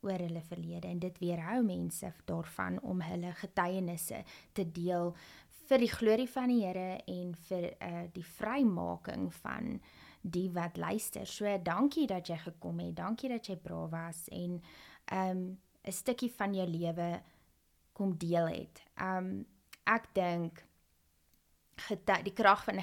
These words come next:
getuienis is soos 'n atoombom. Dit,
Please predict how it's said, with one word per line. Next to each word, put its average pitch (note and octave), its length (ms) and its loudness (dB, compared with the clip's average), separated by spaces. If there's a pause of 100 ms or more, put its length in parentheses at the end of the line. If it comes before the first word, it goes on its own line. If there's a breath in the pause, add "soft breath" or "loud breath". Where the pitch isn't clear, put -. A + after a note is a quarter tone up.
getuienis F3 640 -4
is - 160 -10
soos F#3+ 200 -8
'n F#3 120 -10
atoombom. F#3 680 -6 (840 loud breath)
Dit, G3+ 200 4